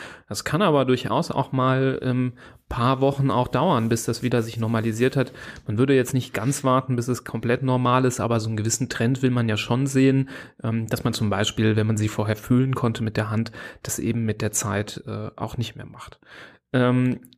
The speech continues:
was vielleicht noch zu erwähnen ist, bei Jugendlichen ist auch dieses Problem der ausgeprägten Müdigkeit und Abgeschlagenheit bei so einer E-B-V-Infektion. Ähm, das habt ihr vielleicht mal bei euch selber bemerkt, wenn das noch, äh, nicht so lange her ist, dass ihr diese Erkrankung hattet.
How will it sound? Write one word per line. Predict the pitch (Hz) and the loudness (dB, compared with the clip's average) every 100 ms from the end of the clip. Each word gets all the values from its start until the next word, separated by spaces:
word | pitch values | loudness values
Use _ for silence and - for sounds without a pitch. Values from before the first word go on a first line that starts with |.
| _ | _
was | - 127 - | -2 -2 2
vielleicht | 135 127 | 2 2
noch | 131 | 0
zu | - | 0
erwähnen | 117 123 135 | 2 4 2
ist, | 131 135 - | 2 -4 -6
bei | 107 | -8
Jugendlichen | 104 127 170 208 208 190 - 190 190 - - - | -4 -4 0 0 0 -2 0 0 -2 -6 -20 -4
ist | - - | -2 0
auch | 131 - | -2 -2
dieses | 143 131 135 127 - - _ _ _ _ | 0 4 4 2 -2 -8 _ _ _ _
Problem | - 139 123 131 135 | -2 0 4 4 4
der | 131 | 0
ausgeprägten | 127 - 120 - 131 - 131 127 - | 0 -2 -2 0 -2 0 0 0 2
Müdigkeit | 135 139 135 - 123 127 | 2 2 0 0 0 0
und | 117 | 0
Abgeschlagenheit | - - - 110 101 101 98 101 | -2 0 2 2 0 0 0 -2
bei | - | -2
so | 104 107 | 0 0
einer | 101 | 0
E-B-V-Infektion. | 104 110 104 107 101 101 101 - - 101 104 - - - - | 0 -2 -2 -2 -2 -4 -4 -2 0 0 -2 -10 -14 -16 -8
Ähm, | 117 107 107 110 107 104 - - | -2 0 2 0 -2 -2 -4 -6
das | - 117 - - - | -4 0 0 0 -2
habt | 110 123 | -2 -2
ihr | 120 | -2
vielleicht | - 117 120 - | 0 0 0 0
mal | 117 117 120 - - | 2 0 -2 -16 -6
bei | - | -2
euch | - 113 | -2 0
selber | 120 156 180 | 2 2 2
bemerkt, | 170 156 165 165 | 0 2 0 0
wenn | 139 139 | 0 0
das | 131 | 0
noch, | 135 - - - | -2 -2 -6 -4
äh, | 127 | 0
nicht | 123 139 - | 2 2 2
so | 147 | 2
lange | 165 160 151 | 2 2 2
her | 151 143 | 4 2
ist, | 143 - | 0 -2
dass | - | -2
ihr | 131 | -2
diese | 127 131 | 0 0
Erkrankung | - - 123 123 117 | -2 -4 -6 -4 -4
hattet. | 127 - 139 | -2 0 0